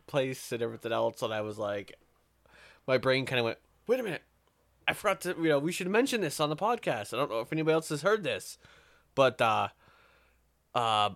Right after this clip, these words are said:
uh, oh, what's her name? Um, oh, one of the girls from, uh, that was, uh, helped, um, Tex with, uh, killing, um,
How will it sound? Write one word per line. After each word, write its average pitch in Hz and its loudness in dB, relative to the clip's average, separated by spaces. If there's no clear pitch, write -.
uh, 101 4
oh, 127 4
what's 151 4
her 170 2
name? 107 -2
Um, 101 0
oh, 135 2
one 147 2
of 170 4
the 160 4
girls 143 2
from, 123 -6
uh, 107 -2
that 127 2
was, - -6
uh, 104 4
helped, 127 2
um, 95 0
Tex - -2
with, 107 -2
uh, 95 0
killing, 123 2
um, 95 -2